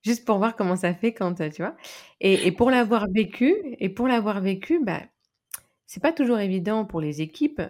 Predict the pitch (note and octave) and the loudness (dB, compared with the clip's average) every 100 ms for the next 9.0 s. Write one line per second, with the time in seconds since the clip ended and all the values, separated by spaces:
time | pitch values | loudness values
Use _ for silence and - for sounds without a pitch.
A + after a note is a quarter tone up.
0 | - _ C#3+ D#3 D3+ C#3+ C#3+ C#3 C3 - | -12 _ -6 -4 -2 -4 -8 -10 -12 -14
1 | - C#3 D#3 D#3 D#3+ E3 - G#3+ G3 - | -16 -4 -2 -2 -4 -6 -6 -10 -10 -12
2 | C#3 _ _ _ _ _ D3+ C#3+ F3 _ | -16 _ _ _ _ _ -12 -10 -12 _
3 | _ - _ _ _ _ E3 E3 E3+ E3 | _ -20 _ _ _ _ -4 0 0 0
4 | E3 D#3+ A#3 C4 C4 F3 - D3 - _ | 0 -2 0 -2 0 -6 -4 -8 -8 _
5 | G3+ G3 G3+ G3 - F3+ E3 D3+ D3+ B3 | -4 -2 -4 -4 -2 -2 -2 -4 -4 -4
6 | D#4 - F3+ - G#3 G3+ - - _ _ | -4 -6 -10 -4 -6 -6 -16 -20 _ _
7 | _ _ _ _ - F#3 D#3 E3+ E3 - | _ _ _ _ -4 -4 -2 0 -2 -2
8 | - E3+ - B3 B3 - - A#3+ A3+ | -10 -10 -4 -2 -2 -4 -2 0 0